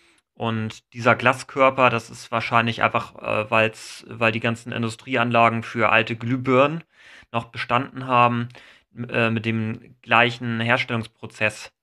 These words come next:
gefertigt wurden. Also das ist immer noch Glas und auch luftdicht. Und deswegen hab ich das auch nicht weiter zerlegt, weil, äh, diesen Glaskörper finde ich schon ziemlich schick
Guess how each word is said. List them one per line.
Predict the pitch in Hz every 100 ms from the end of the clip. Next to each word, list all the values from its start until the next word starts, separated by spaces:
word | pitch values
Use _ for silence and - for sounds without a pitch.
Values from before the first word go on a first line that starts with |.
| _ _
gefertigt | 107 - 117 123 123
wurden. | 117 117 120 127 - _ _
Also | - 110
das | 110 110
ist | 113
immer | - 113
noch | 110 107 - - -
Glas | 117 139 - - _ _ _ _
und | 117 110 110 113 - - _ _ _ _ _
auch | 113 110 110 - -
luftdicht. | 123 123 - 110 98 - - _
Und | 107 101 - - - - _
deswegen | 123 123 139 127
hab | 131
ich | 123
das | 131
auch | 127 127
nicht | 123
weiter | 127 123 117
zerlegt, | - 120 127 127
weil, | 120 113 113
äh, | 110 107
diesen | 113 117 117
Glaskörper | 113 - - 120 117
finde | 110 113
ich | 113
schon | 117
ziemlich | - 110 104
schick | - 120